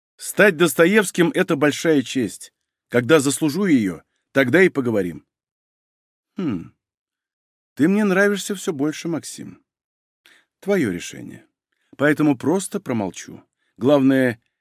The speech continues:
не подохни на рубежах. У меня на тебя большие планы. У меня на вас тоже. Так что придётся потерпеть меня живым. Договорились, будущий пасынок. Теперь давай приступим к более приземлённым делам.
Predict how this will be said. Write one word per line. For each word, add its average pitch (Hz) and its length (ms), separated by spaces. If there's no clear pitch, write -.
не 135 160
подохни 139 460
на 95 140
рубежах. 87 560
У 104 80
меня 165 280
на 190 80
тебя 175 360
большие 156 420
планы. 104 440
У 90 60
меня 147 300
на 160 120
вас 151 220
тоже. 98 420
Так 156 180
что - 180
придётся 170 460
потерпеть 160 540
меня 143 260
живым. 107 440
Договорились, 156 1000
будущий 117 480
пасынок. 98 680
Теперь 226 260
давай 196 240
приступим 190 460
к 143 60
более 185 340
приземлённым 151 580
делам. 107 480